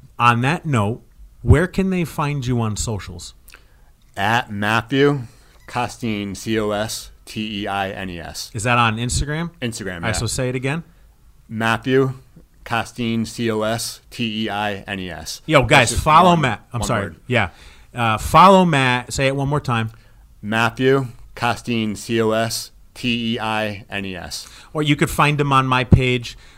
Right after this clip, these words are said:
Speaker 1: Are there any other socials that you want, uh, followings on?
Speaker 2: That's, that's my main one.
Speaker 1: Cool.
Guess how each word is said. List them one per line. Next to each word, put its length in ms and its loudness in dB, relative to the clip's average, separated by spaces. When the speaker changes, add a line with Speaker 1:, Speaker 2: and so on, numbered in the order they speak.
Speaker 1:
Are 100 -2
there 120 2
any 180 -2
other 140 -2
socials 580 -4
that 140 -6
you 160 -4
want, 300 -6
uh, 580 -8
followings 520 -2
on? 260 -2
Speaker 2:
That's, 160 -4
that's 260 0
my 120 -4
main 260 -6
one. 300 -10
Speaker 1:
Cool. 280 2